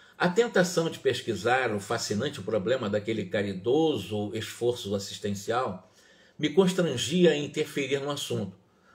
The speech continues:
mas o olhar de Clarencio bastou para que Hilário e eu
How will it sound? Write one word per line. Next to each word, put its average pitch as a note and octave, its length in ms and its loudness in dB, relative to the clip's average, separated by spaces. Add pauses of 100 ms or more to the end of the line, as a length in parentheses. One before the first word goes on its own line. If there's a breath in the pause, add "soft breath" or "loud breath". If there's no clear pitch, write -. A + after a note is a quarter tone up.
(240 soft breath)
mas A#2 180 0
o E3+ 60 4
olhar B2+ 260 4
de G#2+ 80 -4
Clarencio A#2+ 560 0
bastou C3+ 500 2
para D3+ 280 2
que D3+ 140 -8
Hilário C#3 440 4
e D#3 140 2
eu D#3 280 10